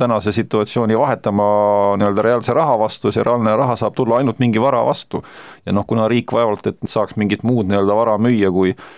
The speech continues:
kui iseenda nagu territooriumi, siis minu meelest, noh, selline variant oleks nagu kõige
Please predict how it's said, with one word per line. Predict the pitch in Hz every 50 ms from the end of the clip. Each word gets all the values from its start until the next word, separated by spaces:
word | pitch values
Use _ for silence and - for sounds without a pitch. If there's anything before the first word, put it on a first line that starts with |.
| - - -
kui | - 98 107
iseenda | 101 107 104 101 95 95 95
nagu | 98 98 101
territooriumi, | 95 107 104 107 - - 143 147 131 110 107 101 104 107
siis | 98 107 101
minu | - 117 110 107 107
meelest, | 104 101 - - -
noh, | 107 -
selline | - - 107 104 104 101
variant | 101 - 110 117 131 - - 101
oleks | 107 - -
nagu | 110 107 104
kõige | - - 110